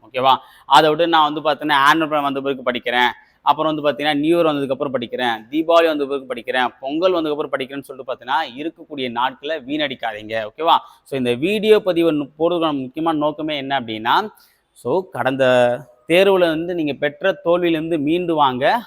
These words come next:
அடுத்த ஆண்டு தேர்வு வரப்போகுது, அதுக்கு படிப்பதற்கு மீண்டும் வாங்கன்னு உங்களை வரவேற்கத்தான்.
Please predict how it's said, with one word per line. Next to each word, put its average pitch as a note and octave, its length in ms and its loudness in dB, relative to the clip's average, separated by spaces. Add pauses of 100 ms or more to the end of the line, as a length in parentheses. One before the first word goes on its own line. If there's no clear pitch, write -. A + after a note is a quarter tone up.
(140)
அடுத்த D#3 380 -2
ஆண்டு E3 340 4
தேர்வு E3 380 2
வரப்போகுது, D3 600 -2 (280)
அதுக்கு D#3+ 440 0
படிப்பதற்கு E3+ 680 -2
மீண்டும் E3+ 600 -2
வாங்கன்னு D#3+ 400 2
உங்களை D3+ 280 0
வரவேற்கத்தான். B2+ 540 -4